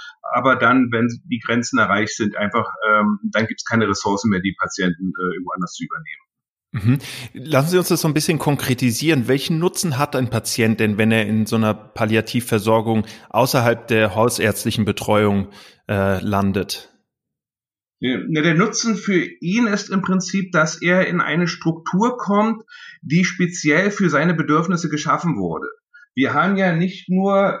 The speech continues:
Speaker 1: ähm, Krebspatienten, sondern wir haben ja auch Patienten mit schweren Herzerkrankungen, mit schweren Lungenerkrankungen, die im Rahmen der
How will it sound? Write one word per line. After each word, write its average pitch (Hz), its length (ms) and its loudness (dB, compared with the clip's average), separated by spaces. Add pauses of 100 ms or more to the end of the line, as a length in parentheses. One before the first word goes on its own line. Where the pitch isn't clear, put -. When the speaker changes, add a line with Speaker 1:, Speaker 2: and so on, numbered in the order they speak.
Speaker 1:
ähm, 170 560 2 (880)
Krebspatienten, 180 920 0
sondern 147 220 2
wir 151 160 0
haben 165 160 2
ja 143 80 0
auch 147 100 -2
Patienten 151 480 0
mit 147 140 -2
schweren 147 280 0
Herzerkrankungen, 151 1000 -2 (240)
mit 143 160 -2
schweren 156 340 2
Lungenerkrankungen, 151 960 2
die 143 120 -4
im 143 160 4
Rahmen 135 380 2
der 139 300 2